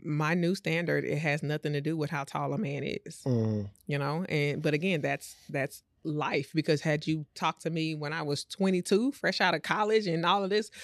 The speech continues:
Speaker 1: "Oh, he has to be tall." Like, I will not date a short man, 'cause I'm a, I'm a, I'm a taller woman, right? I'm not super, super tall, but I'm taller than the
Speaker 2: Like,
Speaker 1: average
Speaker 2: you pretty
Speaker 1: man.
Speaker 2: tall, five nine
Speaker 1: Yeah.
Speaker 2: is tall.
Speaker 1: Five nine, yeah. And then
Speaker 2: Then
Speaker 1: when I put
Speaker 2: heels,
Speaker 1: on
Speaker 2: he's like
Speaker 1: four
Speaker 2: six,
Speaker 1: inch
Speaker 2: you like
Speaker 1: heels,
Speaker 2: almost
Speaker 1: I'm
Speaker 2: six
Speaker 1: over
Speaker 2: foot.
Speaker 1: six feet,
Speaker 2: Yeah,
Speaker 1: you know?
Speaker 2: yeah,
Speaker 1: And
Speaker 2: yeah.
Speaker 1: so I don't, I, I always like, I don't,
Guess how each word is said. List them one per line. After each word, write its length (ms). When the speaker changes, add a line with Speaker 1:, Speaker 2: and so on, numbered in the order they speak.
Speaker 1:
"Oh, 200
he 100
has 140
to 80
be 120
tall." 320
Like, 220
I 80
will 160
not 260
date 200
a 40
short 300
man, 240
'cause 160
I'm 160
a, 100
I'm 140
a, 80
I'm 160
a 40
taller 380
woman, 380
right? 200
I'm 100
not 180
super, 220
super 180
tall, 260
but 120
I'm 80
taller 280
than 160
the 60
Speaker 2:
Like, 80
Speaker 1:
average 160
Speaker 2:
you 60
pretty 220
Speaker 1:
man. 40
Speaker 2:
tall, 320
five 240
nine 140
Speaker 1:
Yeah. 40
Speaker 2:
is 80
tall. 280
Speaker 1:
Five 240
nine, 260
yeah. 140
And 120
then 100
Speaker 2:
Then 60
Speaker 1:
when 80
I 60
put 180
Speaker 2:
heels, 360
Speaker 1:
on 20
Speaker 2:
he's 120
like 120
Speaker 1:
four 140
Speaker 2:
six, 180
Speaker 1:
inch 80
Speaker 2:
you 60
like 80
Speaker 1:
heels, 160
Speaker 2:
almost 200
Speaker 1:
I'm 60
Speaker 2:
six 140
Speaker 1:
over 160
Speaker 2:
foot. 100
Speaker 1:
six 180
feet, 160
Speaker 2:
Yeah, 120
Speaker 1:
you 120
know? 140
Speaker 2:
yeah, 80
Speaker 1:
And 80
Speaker 2:
yeah. 100
Speaker 1:
so 60
I 140
don't, 220
I, 200
I 200
always 220
like, 160
I 60
don't, 200